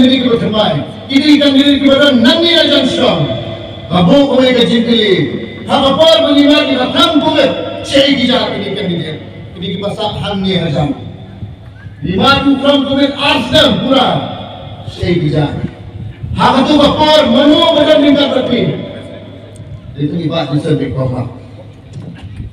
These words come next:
Yo, aku tuai kat bala. Lima bang mati. Ini hak tu bakor. Jar saya bijak. Yo, ya. Itu orang kena ini di kata.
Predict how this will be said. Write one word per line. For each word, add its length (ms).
Yo, 400
aku 160
tuai 320
kat 240
bala. 280
Lima 240
bang 240
mati. 340
Ini 400
hak 160
tu 80
bakor. 400
Jar 320
saya 240
bijak. 400
Yo, 320
ya. 240
Itu 160
orang 240
kena 320
ini 480
di 80
kata. 280